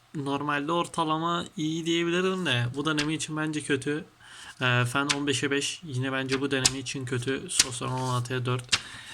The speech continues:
Ee, yani şöyle hızlıca bir bakalım. İlk yanlışım bu. Bunu ilkin A yaptım. Sonra sildim abi, E yaptım dedim. Ben bu güneşi özel isim olarak aldım. Yani iki şık arasında kalmıştım. Saçma sapan gitti zaten.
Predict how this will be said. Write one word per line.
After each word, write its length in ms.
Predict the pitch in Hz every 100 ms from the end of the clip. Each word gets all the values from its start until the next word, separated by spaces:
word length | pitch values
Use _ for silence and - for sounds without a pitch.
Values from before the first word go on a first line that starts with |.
| -
Ee, 120 | 73 71 - -
yani 360 | - 135 120 101 - - - - - - - -
şöyle 320 | - 160 156
hızlıca 400 | 151 143 151 156
bir 60 | 147
bakalım. 400 | 151 156 147 151
İlk 160 | 147 160
yanlışım 460 | 151 139 - 151
bu. 160 | 135 139 - - - - -
Bunu 120 | 139
ilkin 260 | 151 165
A 200 | 160 151
yaptım. 360 | 160 151 - 139
Sonra 300 | - 143 151
sildim 300 | 135 135 143
abi, 280 | 147 143 139 - -
E 120 | 151
yaptım 400 | 151 127 139 127
dedim. 240 | 120 139
Ben 180 | 135 139
bu 100 | 139
güneşi 340 | 135 131 120
özel 220 | 143 131 135
isim 240 | 127 143
olarak 360 | 127 135 131 120
aldım. 240 | 107 117 - - - - - -
Yani 180 | 131 120
iki 180 | 120 -
şık 160 | -
arasında 460 | 135 127 120 127 127
kalmıştım. 500 | 135 117 107 - 127 -
Saçma 400 | - 127 120 131
sapan 360 | 123 123 127
gitti 260 | 123 - 127
zaten. 360 | 123 120 131